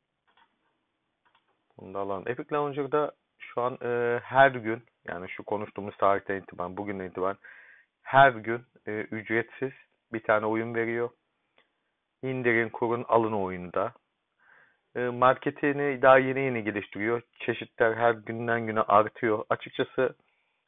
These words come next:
adamların yaptıkları çalışmayı takdir etmek lazım. Çünkü Türk lirası geçen ikinci markette bu Steam'den sonra.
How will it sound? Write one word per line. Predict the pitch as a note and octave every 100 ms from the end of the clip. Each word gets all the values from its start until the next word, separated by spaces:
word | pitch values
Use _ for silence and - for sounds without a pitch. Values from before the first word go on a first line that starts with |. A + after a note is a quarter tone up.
| - -
adamların | G#2 A2 B2 A#2+
yaptıkları | A#2+ - A2+ - A#2+ A#2
çalışmayı | - A#2 A2 A#2+ A#2
takdir | A#2+ A2+ _ B2+
etmek | A#2 - A#2+ A2 A#2
lazım. | A#2 A#2+ B2+
Çünkü | A2+ A2+
Türk | A2+ - A2+ A2
lirası | A2 -
geçen | G#2 G2+ - B2+
ikinci | - - A2+ G#2 A2+ C#3 _ _ _ _ -
markette | G#2 G2+ - A2 - A2
bu | G2+ - -
Steam'den | - F#2 F#2+ F2+
sonra. | E2+ - E2+ E2 G#2+